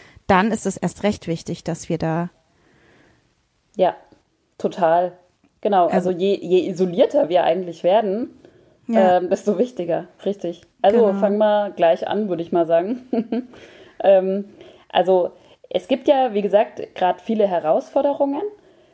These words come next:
Speaker 2: und, ähm, es geht ja aber nicht nur um unsere persönlichen Herausforderungen, die wir grad haben, sondern, ja, ich sag mal, fast so gesellschaftliche Dinge auch oder um so eine Solidarität, die man jetzt auch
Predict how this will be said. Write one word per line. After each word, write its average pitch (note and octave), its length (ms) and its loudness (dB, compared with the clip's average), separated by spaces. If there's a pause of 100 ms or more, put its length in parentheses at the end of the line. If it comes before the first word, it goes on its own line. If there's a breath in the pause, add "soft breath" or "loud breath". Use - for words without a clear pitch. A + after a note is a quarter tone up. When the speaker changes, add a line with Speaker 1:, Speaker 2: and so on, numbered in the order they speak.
(120 soft breath)
Speaker 2:
und, G#3 720 0
ähm, F#3 600 2 (520)
es - 160 -6
geht B3 200 0
ja C#4+ 120 2
aber G#3 300 2
nicht A#3+ 260 -4
nur A#3+ 300 2
um F#3+ 120 -2
unsere F#3+ 240 -2
persönlichen G3 640 0
Herausforderungen, G3 720 0
die F3+ 140 -8
wir C4+ 120 4
grad G3 200 -4
haben, G#3 280 -4 (500 loud breath)
sondern, G3 580 2
ja, E3 160 6
ich F#3 80 0
sag F#3+ 200 0
mal, A3 100 0
fast G3+ 260 -8
so G#3 80 -2
gesellschaftliche F#3+ 880 -2
Dinge E3+ 420 0
auch D#3+ 280 2
oder F3+ 340 0 (360 loud breath)
um F#3+ 140 -4
so G3+ 100 0
eine F#3+ 240 2
Solidarität, F#3 920 0 (280)
die G3 80 -2
man F3+ 200 2
jetzt F3 260 -2
auch - 320 0